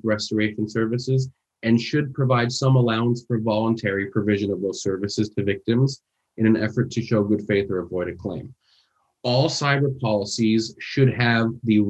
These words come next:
privacy regulatory insurance agreement included when you purchase that policy. And if it is included, that policy should always include costs for defense, right? So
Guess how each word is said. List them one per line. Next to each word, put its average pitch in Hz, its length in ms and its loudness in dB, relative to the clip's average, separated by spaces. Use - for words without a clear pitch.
privacy 135 680 0
regulatory 113 1040 0
insurance 110 440 -2
agreement 107 420 -2
included 113 720 0
when 110 140 4
you 107 140 2
purchase 113 360 0
that 101 260 -4
policy. 110 600 -2
And 113 160 0
if 117 160 0
it 123 100 0
is 143 160 0
included, 131 720 0
that 110 280 -6
policy 117 460 -2
should 113 420 -2
always 135 480 0
include 117 500 0
costs 113 400 -4
for 107 160 -2
defense, 110 720 -2
right? 110 340 2
So 98 460 0